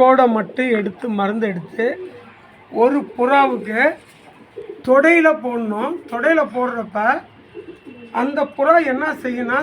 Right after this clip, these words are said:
சமயத்துல வந்து மெடிசன், சமயத்துல ஒரு சில புறாக்கள் கொஞ்சம் அந்த சுக்கால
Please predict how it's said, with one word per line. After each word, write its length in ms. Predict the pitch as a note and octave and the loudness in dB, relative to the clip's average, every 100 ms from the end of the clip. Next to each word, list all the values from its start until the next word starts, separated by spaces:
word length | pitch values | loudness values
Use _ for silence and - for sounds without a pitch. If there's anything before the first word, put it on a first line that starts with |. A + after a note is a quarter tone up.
| - | -6
சமயத்துல 560 | - C4 E4 F4 D4+ C4 | -8 -2 -2 -2 -2 -4
வந்து 160 | A#3+ C4 A#3 | -4 -4 -4
மெடிசன், 440 | A#3 A#3+ C#4 C4 - - - A3 | -4 -4 -4 -4 -8 -14 -14 -8
சமயத்துல 480 | A#3+ D#4 D#4 C#4 A#3 | -4 -4 -2 -4 -4
ஒரு 80 | B3+ - | -6 -10
சில 140 | C4+ B3 A#3 | -8 -8 -4
புறாக்கள் 460 | A#3+ B3 B3 D4 F4+ - - - - - - - - - - - - - - - - | -2 -2 -2 -6 -8 -12 -16 -20 -20 -20 -20 -20 -20 -20 -20 -20 -20 -20 -20 -20 -4
கொஞ்சம் 260 | D#4+ D#4+ G#2+ | 2 4 2
அந்த 140 | D4+ - | 0 -4
சுக்கால 460 | D#4 F4+ F4 E4 | -2 2 4 4